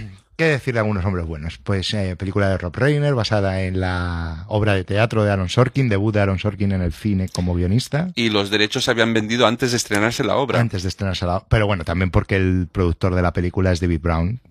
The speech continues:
Speaker 1: productor,
Speaker 2: Sí.
Speaker 1: obviamente, al que yo le hago <laughs> a la ola. Porque
Speaker 2: Por cierto, eso me recuerda a otra cosa, porque claro, de, de, de Tiburón,
Speaker 1: Claro.
Speaker 2: entre otras cosas.
Speaker 1: Entre otras
Speaker 2: Eh,
Speaker 1: cosas.
Speaker 2: voy a ver
Speaker 1: Al
Speaker 2: una
Speaker 1: golpe.
Speaker 2: obra, voy a ver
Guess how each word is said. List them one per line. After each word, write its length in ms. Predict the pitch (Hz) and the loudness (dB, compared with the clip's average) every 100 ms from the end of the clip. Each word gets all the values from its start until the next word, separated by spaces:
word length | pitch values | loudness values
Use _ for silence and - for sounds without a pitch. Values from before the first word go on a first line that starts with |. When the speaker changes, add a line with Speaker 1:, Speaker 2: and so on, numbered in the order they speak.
| - | -6
Speaker 1:
productor, 400 | 87 78 - 82 | -2 -2 0 2
Speaker 2:
Sí. 60 | 85 73 76 87 - - | 2 -2 -10 -18 -10 -4
Speaker 1:
obviamente, 600 | 82 78 80 78 82 76 | -2 0 -2 -2 -2 -2
al 160 | 78 | -4
que 340 | - - 80 76 | -6 -8 -6 -4
yo 160 | 80 | -4
le 160 | 76 78 | -4 -6
hago 340 | 78 78 76 - - 160 147 | -6 -6 -8 -6 -2 0 0
<laughs> 360 | - 170 202 208 | -4 -4 -4 -4
a 160 | - 117 | -4 -4
la 180 | 107 101 | 0 2
ola. 300 | 107 139 - - - - | 2 0 -6 -14 -14 -8
Porque 120 | 113 120 | 0 0
Speaker 2:
Por 40 | 104 | 2
cierto, 240 | 143 - | 2 2
eso 180 | 131 175 | 0 2
me 80 | 147 | 2
recuerda 320 | 117 110 117 | 2 2 2
a 40 | 107 | 2
otra 120 | 117 | 0
cosa, 120 | 131 | -2
porque 200 | 107 92 | -6 -6
claro, 200 | 92 87 | -2 0
de, 260 | 92 92 90 | 2 2 2
de, 180 | 87 87 | 2 0
de 180 | 87 85 | 0 -2
Tiburón, 560 | 90 92 104 139 226 | -4 2 2 0 -6
Speaker 1:
Claro. 160 | - 98 | -6 -2
Speaker 2:
entre 140 | 87 | 0
otras 180 | 85 85 | 2 2
cosas. 320 | 107 107 135 - - | 2 2 2 0 -10
Speaker 1:
Entre 140 | - | -8
otras 40 | - | -4
Speaker 2:
Eh, 260 | 123 113 107 | 0 2 0
Speaker 1:
cosas. 120 | - - | -2 -8
Speaker 2:
voy 200 | 110 127 | -2 2
a 80 | |
ver 120 | 143 156 | 4 2
Speaker 1:
Al 40 | |
Speaker 2:
una 140 | 151 135 | 0 0
Speaker 1:
golpe. 220 | 139 143 | 0 -2
Speaker 2:
obra, 20 | - | -8
voy 200 | 110 123 | -2 0
a 40 | |
ver 180 | 143 | 0